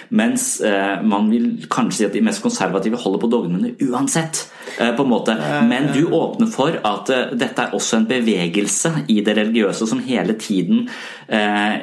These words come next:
Speaker 1: ikke blir postmoderne og forlater all, eh, sin grunntro, men likevel er åpne for å justere og modifisere på sett og vis.
Speaker 2: Nei, det er fordi at vårt bilde av sannheten ikke
Speaker 1: Ja.
Speaker 2: må være,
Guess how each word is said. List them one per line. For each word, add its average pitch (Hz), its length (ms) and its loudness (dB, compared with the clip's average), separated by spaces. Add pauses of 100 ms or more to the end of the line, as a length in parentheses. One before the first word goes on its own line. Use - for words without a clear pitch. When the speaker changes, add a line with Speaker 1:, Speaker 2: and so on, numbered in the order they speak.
(180)
Speaker 1:
ikke 120 260 0
blir 160 140 2
postmoderne 107 720 0
og 120 60 0
forlater 101 680 0
all, 95 300 2
eh, 95 180 2
sin 98 360 -2
grunntro, 101 680 0 (260)
men 113 260 2
likevel 110 520 2
er 107 380 0
åpne 107 380 0
for 117 80 -2
å 98 120 2
justere 87 720 0
og 92 140 0
modifisere 101 640 0 (380)
på - 100 -4
sett 135 240 -2
og 160 60 0
vis. 220 340 -2
Speaker 2:
Nei, 123 100 0
det 147 140 2
er 156 60 0
fordi 147 240 2
at 139 160 -2
vårt - 880 -2 (120)
bilde 113 360 2
av 117 60 -4
sannheten 107 720 -2
ikke - 280 -4
Speaker 1:
Ja. 117 140 2
Speaker 2:
må 107 80 0
være, 104 400 0